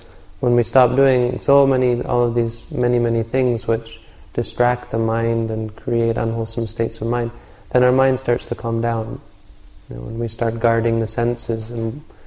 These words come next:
seeing, hearing, smelling, tasting, feeling, thinking, our mind stops run-, stops chasing after these things, stops running, uh, running around. It starts to quiet down, starts to calm down,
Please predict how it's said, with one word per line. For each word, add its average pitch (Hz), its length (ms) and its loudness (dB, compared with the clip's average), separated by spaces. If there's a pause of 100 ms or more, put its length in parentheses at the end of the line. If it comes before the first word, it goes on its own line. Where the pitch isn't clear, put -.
(140)
seeing, 113 720 0
hearing, 113 520 0
smelling, 113 560 -4
tasting, 113 480 -8
feeling, 113 320 -8
thinking, 123 420 -8 (1080)
our 127 80 6
mind 135 520 4 (360)
stops - 520 0
run-, 123 260 4
stops - 400 2
chasing 117 560 -2
after 127 340 -4
these 123 240 -6
things, 139 260 -10
stops - 400 -4
running, 117 280 0
uh, 131 340 -6 (260)
running 120 360 0
around. 117 500 -2 (680)
It - 120 -12
starts - 340 -6
to 117 100 -6
quiet 113 480 -4
down, 113 480 -2
starts - 360 -10
to - 120 -12
calm 113 320 -8
down, 110 340 -10